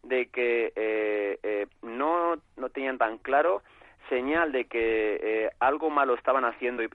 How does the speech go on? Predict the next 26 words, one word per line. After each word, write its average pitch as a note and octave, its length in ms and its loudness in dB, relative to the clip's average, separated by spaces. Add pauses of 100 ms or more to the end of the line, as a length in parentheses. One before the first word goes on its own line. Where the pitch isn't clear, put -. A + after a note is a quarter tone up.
se A2+ 60 -6
pensaban A#2+ 340 0
que B2 60 -8
estaban A#2 260 0
por A2 120 -2
encima A#2 260 -2
del G2+ 100 2
bien A2+ 140 -4
y A2+ 40 -4
el A2 60 -4
mal. C3+ 260 2 (480)
Y A#2 120 -2
ojo, G2+ 340 0 (380)
eh, G#2+ 420 2 (100)
a A#2 140 4
raíz C3 360 4
de, D3+ 100 0
comentaban C3 340 0
los E3+ 80 -4
compañeros D3 540 0
de B2 100 2
la A#2 80 4
uco, A#2+ 440 -2 (760)
que A2 480 2 (220)
de A2+ 160 -2
los G#2+ 140 2